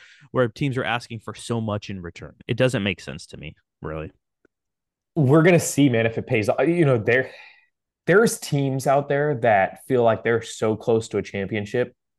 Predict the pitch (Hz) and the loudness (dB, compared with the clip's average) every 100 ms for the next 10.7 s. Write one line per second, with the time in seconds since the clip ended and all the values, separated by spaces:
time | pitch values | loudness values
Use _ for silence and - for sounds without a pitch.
0 | _ - 127 131 135 123 117 120 123 123 | _ 0 2 4 4 4 4 6 4 2
1 | 123 - 113 113 107 95 - 113 104 - | -2 -4 0 2 4 2 0 0 0 -2
2 | 107 131 120 117 113 110 110 101 92 104 | 0 2 4 4 4 0 -2 -4 -2 -2
3 | - 101 95 98 101 95 90 107 101 101 | -2 -2 0 -2 -4 -4 -4 -4 -2 -2
4 | 98 92 - 92 95 98 - 104 - 98 | -2 -4 -6 -4 -4 -4 -2 -2 0 -2
5 | 87 87 87 - - 98 101 - _ _ | -2 -6 -10 -10 -4 -2 -2 -6 _ _
6 | _ _ - 113 131 123 135 120 95 90 | _ _ -4 0 2 4 4 4 2 0
7 | 95 98 - - _ _ _ _ - 127 | 0 0 0 -8 _ _ _ _ -2 2
8 | 120 98 - - _ _ _ _ - 113 | 4 2 -2 -8 _ _ _ _ -6 0
9 | 185 170 160 202 226 202 214 185 147 131 | 2 2 2 0 0 2 2 2 2 4
10 | 160 143 151 123 110 - | 4 4 4 6 4 0